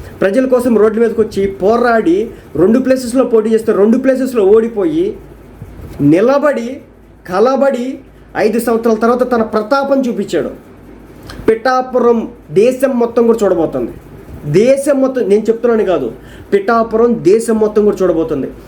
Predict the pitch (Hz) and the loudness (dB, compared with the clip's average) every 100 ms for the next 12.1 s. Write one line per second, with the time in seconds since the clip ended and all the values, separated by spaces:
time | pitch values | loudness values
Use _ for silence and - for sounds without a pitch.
0 | - - 175 214 196 202 202 233 240 247 | -20 -2 0 0 0 -2 0 0 2 0
1 | 233 220 220 220 190 - - - 175 233 | 2 0 2 0 -2 -4 -14 -6 -4 0
2 | 254 233 247 226 233 233 226 233 240 233 | 0 0 0 -2 0 0 0 2 2 2
3 | 226 214 254 254 254 233 233 160 - - | 2 2 0 0 0 2 2 -2 -8 -10
4 | 185 190 226 214 214 208 196 196 202 185 | -6 -2 -2 0 0 2 0 0 2 2
5 | 208 196 185 185 143 120 - - - - | 2 0 0 -2 -4 -6 -14 -20 -20 -20
6 | - - - - - - - - 190 220 | -20 -20 -18 -18 -18 -18 -16 -4 -2 0
7 | 220 220 208 202 190 208 185 190 185 180 | 0 0 0 -2 0 2 2 0 0 -2
8 | 151 117 - - - - 254 294 - - | -2 -4 -12 -16 -18 -2 2 2 -2 -14
9 | - - 143 175 175 190 196 196 180 220 | -20 -10 -4 0 0 2 0 0 0 -2
10 | - - 160 175 165 190 226 233 226 190 | -4 -4 -2 0 0 2 2 2 2 2
11 | 180 214 214 214 170 180 220 233 226 208 | 2 0 0 0 0 0 0 -2 -2 -4